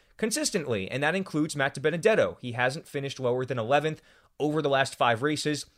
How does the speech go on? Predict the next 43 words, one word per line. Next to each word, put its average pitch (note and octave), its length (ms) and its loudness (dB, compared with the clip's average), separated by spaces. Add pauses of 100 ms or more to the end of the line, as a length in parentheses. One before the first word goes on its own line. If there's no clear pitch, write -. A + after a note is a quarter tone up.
(180)
and A#2+ 80 -6
again, B2 240 -2
finished C3+ 300 -10
fifth C#3 360 -2
at A#2+ 140 0
Indy, C#3+ 240 0
but C3 240 2
the B2+ 60 -6
big G3+ 240 2
thing F3 160 -2
for A#2 160 -6
him B2+ 200 -2
right C#3 160 0
now C#3+ 280 0 (340)
is C3 400 0
he's D3+ 200 -6
not F#3+ 200 2
gonna D#3+ 140 -2
make C#3 200 0
it C3 80 0
on A2+ 140 0
points F#2+ 420 -8
as A2+ 280 -4
it - 140 -14
pertains B2 380 -6
to B2 60 -10
the A2 80 -4
playoffs. B2 520 2 (280)
He's C#3 200 -6
been A3 260 6
really D#3 320 6
consistent. A#2 540 -4
He's A2 180 -8
been B2 220 -4
getting E3 340 2
there, D#3+ 200 0
he's C3+ 120 -6
been A#2+ 140 -6
getting C3+ 200 2
a D3 80 -2
little C#3+ 160 0
better, D3 340 2
but C3 320 4